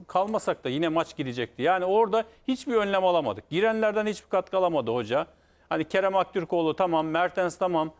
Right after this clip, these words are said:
Çok bir varlık gösteremedi ama giren, e, Zaha'nın da ne yaptığını, e, sorarsan hiçbir şey yapamadı. Yani o, o giren oyuncuların içinde ben Zaha'dan bir şeyler beklerdim.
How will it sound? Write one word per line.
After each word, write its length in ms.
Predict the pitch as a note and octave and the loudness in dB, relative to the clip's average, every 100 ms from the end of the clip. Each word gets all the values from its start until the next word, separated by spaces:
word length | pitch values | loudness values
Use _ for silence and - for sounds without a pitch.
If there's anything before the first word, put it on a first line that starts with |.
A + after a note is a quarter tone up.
| _ _ _ | _ _ _
Çok 220 | F3 D#3 | -6 -2
bir 60 | |
varlık 320 | F3 F3 F3+ E3+ | 2 2 2 0
gösteremedi 560 | E3+ - F#3 G3 D#3+ | -2 0 0 2 2
ama 260 | F3 F3 G#2 _ _ _ _ _ A#2 | 2 0 -4 _ _ _ _ _ -4
giren, 380 | C3 F3 F3 - _ _ _ B2+ | 0 2 0 -6 _ _ _ -8
e, 120 | B2+ A#2+ A#2 | -6 -4 -4
Zaha'nın 540 | B2 F3+ F#3+ E3+ C#3+ | 2 4 4 2 0
da 80 | B2+ | 0
ne 80 | D3+ | 2
yaptığını, 540 | F3+ - C3+ C3 B2 _ _ _ | 2 0 -2 -2 -2 _ _ _
e, 380 | - C3 B2+ C3 | -4 0 0 0
sorarsan 460 | - F3 C#3 - F#3 | 0 2 2 2 -2
hiçbir 240 | A3 B3+ | 0 -2
şey 160 | A#3 A#3+ | -2 0
yapamadı. 400 | A3 A3 G3+ D3+ | 2 4 2 2
Yani 180 | F3+ G3+ | 0 2
o, 280 | G#3 A3 | 2 4
o 80 | A3 | 2
giren 300 | F3+ F#3+ A3+ | 0 2 2
oyuncuların 460 | A#3 A3+ G3+ A3+ A3+ | 4 0 2 2 2
içinde 420 | F#3+ A3+ F#3 E3+ | -2 -2 -2 0
ben 200 | G#3+ G#3+ | 0 0
Zaha'dan 560 | G3 G#3 A3 A3+ G#3 F3+ | 0 2 2 2 0 -2
bir 40 | |
şeyler 300 | - D#3 D#3 | -2 0 0
beklerdim. 500 | C#3 - C#3 C#3 A3+ | -2 -2 -2 0 -4